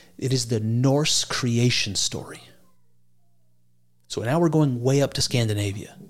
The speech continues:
and I wanna read this to you and tell me, tell me what stands out. Again, this is an annotated version, but it goes like this.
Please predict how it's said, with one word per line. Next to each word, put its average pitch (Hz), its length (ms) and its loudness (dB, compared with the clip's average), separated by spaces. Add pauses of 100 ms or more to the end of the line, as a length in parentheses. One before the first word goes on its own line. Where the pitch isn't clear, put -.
(520)
and 107 80 -8
I 107 40 -4
wanna 117 140 -2
read 143 260 2
this 131 160 -2
to - 120 -4
you 101 100 -2
and 95 100 -4
tell 139 240 0
me, 120 380 2 (800)
tell - 220 2
me 160 120 0
what 135 180 -2
stands 120 400 -2
out. - 300 -6 (1800)
Again, 110 240 0
this 101 160 4
is 127 100 -4
an 123 60 -2
annotated 120 560 2
version, 107 260 0
but 95 120 -8
it - 60 -10
goes 101 200 -2
like 90 140 -10
this. - 240 -8